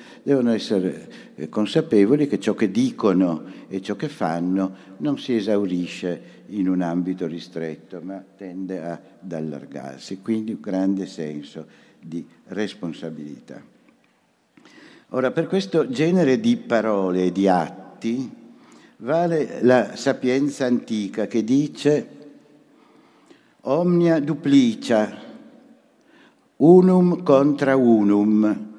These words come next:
Questa è una citazione, ci sono un po' di citazioni bibliche, eh, non vi spaventate, non voglio fare, eh,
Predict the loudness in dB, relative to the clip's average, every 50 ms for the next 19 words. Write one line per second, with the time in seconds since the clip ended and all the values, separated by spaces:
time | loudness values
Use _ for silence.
0 | -20 -20 -20 -20 -20 -20 -20 -20 _ _ 0 0 0 0 2 2 2 2 2 0
1 | -2 4 6 6 6 6 4 2 2 2 2 0 -2 -4 -4 -6 -6 -4 -4 -2
2 | -2 -2 -2 -4 -6 -8 -10 -12 -12 -12 -12 -12 -12 -12 -14 -14 -16 -20 -20 _
3 | -20 -20 -20 -12 -8 -4 -4 -2 -4 -4 -6 -8 -8 -8 -8 -8 -10 -10 -10 -10
4 | -10 -8 -6 -4 -4 -4 -4 -6 -8 -8 -8 -8 -8 -8 -8 -6 -4 -4 -4 -4
5 | -6 -8 -8 -8 -8 -8 -8 -10 -12 -14 -18 -12 -8 -8 -8 -8 -8 -12 -12 -10
6 | -10 -10 -10 -10 -10 -8 -8 -6 -6 -6 -8 -8 -12 -14 -14 -14 -14 -14 -16 -18
7 | -18 -20 -20 _ _ _ _ _